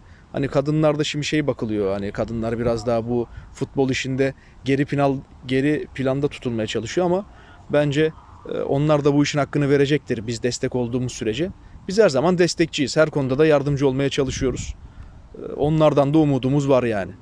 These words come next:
Geçen sezon çok yorucu bir sezon geçti. Dinlendik, toparlandık. Yeni bir, e, oluşumla tekrar buradayız. Buradan Altınova Belediye Başkanı'na da çok teşekkür ediyoruz bize bu imkanı sağladığı için. E,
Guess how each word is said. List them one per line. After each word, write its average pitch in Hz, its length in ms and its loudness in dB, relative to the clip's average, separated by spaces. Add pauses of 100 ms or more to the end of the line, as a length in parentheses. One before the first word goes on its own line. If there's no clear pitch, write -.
Geçen 170 320 2
sezon 196 320 2
çok 175 260 0
yorucu 175 280 2
bir 170 60 -2
sezon 165 360 2
geçti. 147 480 -2
Dinlendik, 151 480 2
toparlandık. 139 720 2
Yeni 139 240 2
bir, 143 280 -2
e, 135 160 0
oluşumla 139 560 0
tekrar 131 400 0
buradayız. 123 520 0 (560)
Buradan 123 260 -2
Altınova 127 440 0
Belediye 127 360 0
Başkanı'na 127 460 -2
da 131 60 0
çok - 200 -4
teşekkür 131 400 -2
ediyoruz 110 360 -4
bize 107 200 -4
bu 113 160 -4
imkanı 113 320 -6
sağladığı 113 420 -4
için. - 260 -6 (520)
E, - 80 -8